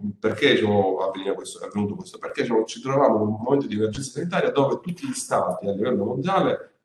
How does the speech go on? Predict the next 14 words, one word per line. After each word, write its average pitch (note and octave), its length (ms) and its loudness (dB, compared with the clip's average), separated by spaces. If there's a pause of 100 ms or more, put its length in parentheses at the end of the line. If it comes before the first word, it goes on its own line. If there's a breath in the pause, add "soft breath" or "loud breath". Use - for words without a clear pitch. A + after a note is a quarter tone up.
(140)
eh, G2+ 280 -6
ave-, A#2 340 4
hanno B2 380 4
messo C#3 260 2
in - 100 -8
pratica E3 440 0
una, A2+ 580 2 (160)
una, A2+ 640 0 (320)
un A2 140 -4
acquisto, - 840 -4 (240)
ehm, E2+ 1300 -2
senza, A2+ 800 2
diciamo, G2 280 -2
senza G2+ 540 0